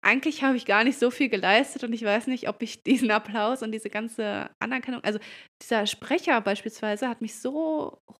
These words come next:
hoch gelobt, mir meine überragende Leistung und in dem Moment dachte ich einfach, „Hm, irgendwie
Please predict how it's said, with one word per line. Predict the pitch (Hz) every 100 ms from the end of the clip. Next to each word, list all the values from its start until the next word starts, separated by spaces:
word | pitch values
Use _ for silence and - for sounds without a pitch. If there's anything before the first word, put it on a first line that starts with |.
| -
hoch | 285 277
gelobt, | 240 214 233 294 311 _
mir | 220 233
meine | 226 220 214
überragende | 262 285 247 247 247 233
Leistung | 220 233 302 311 285 294 285 - - - _
und | 214 226 226 - _ _ _ _ -
in | 226
dem | 226
Moment | 247 240
dachte | 233 220
ich | -
einfach, | 196 196 185
„Hm, | 202 170 165 _ _ _
irgendwie | - 208 240 240 240